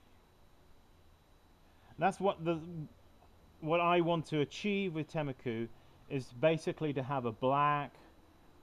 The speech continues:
a kind of black background, but where you have a decoration or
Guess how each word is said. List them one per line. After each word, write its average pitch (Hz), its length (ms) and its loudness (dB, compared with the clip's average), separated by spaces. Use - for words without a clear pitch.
a 127 80 -8
kind 170 160 -2
of 131 160 -2
black 160 420 2
background, 113 760 0
but 135 100 -4
where 147 180 4
you 180 180 4
have 156 440 2
a 135 40 -10
decoration 151 880 0
or 131 480 2